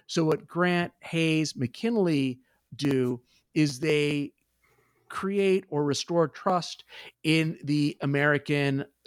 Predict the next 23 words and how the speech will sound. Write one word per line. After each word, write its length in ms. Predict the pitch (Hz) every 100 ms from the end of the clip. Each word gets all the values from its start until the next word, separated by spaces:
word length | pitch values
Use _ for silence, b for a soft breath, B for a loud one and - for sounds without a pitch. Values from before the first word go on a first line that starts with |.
| -
dollar, 540 | 127 135 165 240 269 - b _
the 120 | 139
American 560 | 135 139 139 139 135 135 _
financial 500 | 127 123 131 165 202
system 580 | 185 226 - 220 220 220
and 200 | 135 127
banking 380 | 123 131 - 185
system. 540 | - 226 - 240 247 B B B B - 147
And 560 | 147 147 147 143 147 -
they 220 | 147 156
do 240 | 127 208 233
so 240 | 220 202
in 120 | 175
a 40 | 160
ways 380 | 165 170 160
that 120 | 143 135
reassures 760 | 151 151 - 170 165 165 139
the 100 | 156
investing 600 | 127 135 151 - 147 143
and 140 | 131
then 160 | 135 127
the 80 | 120
business 640 | - 139 123 131 117 -